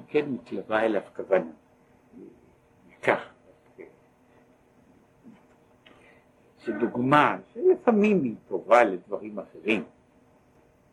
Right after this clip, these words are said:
אנשים חושבים שה-, שגרות, גיור, נעשה על ידי זה שמישהו נכנס למקווה ויוצא. נכנסים למקווה, יוצאים מהמקווה, זה עושה גירות.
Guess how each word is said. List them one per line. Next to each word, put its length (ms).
אנשים 260
חושבים 640
שה-, 60
שגרות, 880
גיור, 540
נעשה 440
על 80
ידי 380
זה 360
שמישהו 720
נכנס 460
למקווה 580
ויוצא. 420
נכנסים 200
למקווה, 500
יוצאים 300
מהמקווה, 680
זה 80
עושה 320
גירות. 500